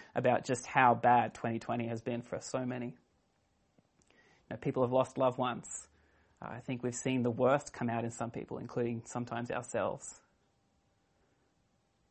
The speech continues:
And I think there's just a general sense of uncertainty and unease about what might still be in store for us. It's been a scary year with everything that's been going on, and it's easy for people to be feeling hopeless or lost or distraught.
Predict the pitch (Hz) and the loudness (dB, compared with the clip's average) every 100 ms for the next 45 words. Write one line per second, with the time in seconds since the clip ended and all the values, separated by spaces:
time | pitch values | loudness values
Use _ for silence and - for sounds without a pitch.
0 | _ - 131 127 147 147 - - _ _ | _ 0 0 4 4 2 -4 -18 _ _
1 | _ _ _ _ _ _ _ _ 147 143 | _ _ _ _ _ _ _ _ -4 -2
2 | 170 180 - 135 147 127 - 143 - 120 | 0 0 2 2 2 0 0 -2 -2 -6
3 | - 131 131 120 - 113 - - - 131 | -2 0 0 0 -4 -6 -6 -18 -6 -2
4 | 123 127 123 127 117 113 117 - 123 - | 2 4 4 2 0 -4 -2 0 -2 -2
5 | 127 120 - - 131 123 113 - 117 110 | -4 -4 -6 -6 -4 -2 -4 -4 -4 -2
6 | 107 - - - _ _ _ _ _ _ | -6 -12 -16 -20 _ _ _ _ _ _
7 | _ _ _ _ _ _ _ _ _ _ | _ _ _ _ _ _ _ _ _ _
8 | _ _ _ 139 - 185 - - 147 147 | _ _ _ -4 2 2 0 2 6 8
9 | 131 127 127 120 123 123 123 - 120 117 | 6 6 6 6 6 6 0 0 0 2
10 | 120 120 120 117 123 120 - - - 131 | 2 2 2 2 0 -2 -6 -16 -2 -2
11 | - 156 202 143 120 123 135 131 123 120 | 2 2 4 2 0 -2 0 0 0 -2
12 | - 139 123 120 147 147 139 120 - - | -2 -2 -2 2 4 6 4 4 -2 0
13 | 120 123 156 - - 139 123 - 135 127 | 4 6 6 4 -4 -4 -4 -6 -6 -4
14 | - | -6